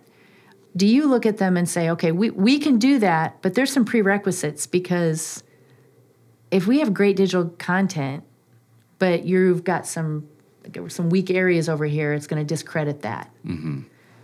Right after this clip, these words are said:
Speaker 1: Uh, so do you help with stuff like that?
Speaker 2: Yeah, and, and, and like I mentioned before, I mean, going back to goals, but, but to that point, um, you know, you could, and you mentioned this earlier, like, you can, you can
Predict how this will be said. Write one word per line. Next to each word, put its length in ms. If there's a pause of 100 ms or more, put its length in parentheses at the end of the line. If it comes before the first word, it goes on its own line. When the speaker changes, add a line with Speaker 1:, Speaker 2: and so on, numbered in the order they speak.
(220)
Speaker 1:
Uh, 360 (180)
so 140
do 120
you 60
help 200
with 240
stuff 240
like 160
that? 300 (120)
Speaker 2:
Yeah, 380
and, 440
and, 300 (1160)
and 100
like 160
I 80
mentioned 300
before, 340
I 40
mean, 140
going 180
back 220
to 120
goals, 500
but, 340 (640)
but 200
to 80
that 240
point, 400 (500)
um, 520 (640)
you 140
know, 80
you 240
could, 180 (140)
and 160
you 80
mentioned 280
this 100
earlier, 220
like, 200
you 80
can, 360
you 120
can 160